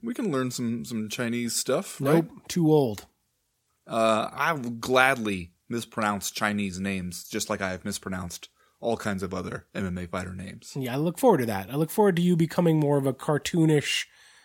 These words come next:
Speaker 2: like, uh, comedy type figure, I'll, I'll, to be
Speaker 1: Yeah.
Speaker 2: lampooned.
Speaker 1: Yes, uh, an object of fun. Do you think we'll start then getting email, listener mail questions from, like, famous Chinese gamers or something?
Speaker 2: If I had to guess,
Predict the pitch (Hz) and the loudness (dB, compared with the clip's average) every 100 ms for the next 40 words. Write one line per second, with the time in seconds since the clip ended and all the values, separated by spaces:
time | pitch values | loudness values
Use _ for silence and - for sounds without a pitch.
0 | _ - 131 127 - 135 123 123 - 208 | _ -4 -2 -2 -2 -2 0 -2 2 4
1 | 156 120 104 90 _ - 147 110 - 127 | 6 4 0 -6 _ -2 0 0 0 0
2 | 117 107 143 160 196 180 254 262 262 262 | 0 -2 -2 0 0 2 4 6 6 6
3 | 247 - 277 196 151 170 180 - - - | 6 6 6 8 6 6 4 4 2 -2
4 | - _ 143 143 131 135 143 139 131 120 | -10 _ 0 2 2 2 2 2 -2 -2
5 | - 160 107 90 - - - - 139 160 | 2 4 4 0 -10 -20 -10 -2 0 0
6 | 147 143 - 135 123 135 139 139 123 127 | -2 -2 2 0 2 0 0 -2 0 0
7 | 127 123 - 127 123 123 123 120 120 117 | 0 -4 -8 -6 -4 -2 -2 -2 -4 -6
8 | _ _ _ _ _ _ - 127 123 127 | _ _ _ _ _ _ -6 -2 0 0
9 | 123 123 - 120 - 120 120 - - 117 | 0 -2 0 -2 -2 -4 -4 -6 -4 -2
10 | 110 107 104 - _ _ - 101 _ _ | 0 0 -4 -6 _ _ -10 -10 _ _
11 | - 113 107 - - 107 107 107 104 101 | 0 0 0 -4 -4 -4 -4 -4 -6 -6
12 | 104 113 127 131 131 131 151 151 - 139 | -4 -4 -4 -4 -4 -6 -6 -8 -2 0
13 | 135 139 156 196 - | 2 2 2 2 0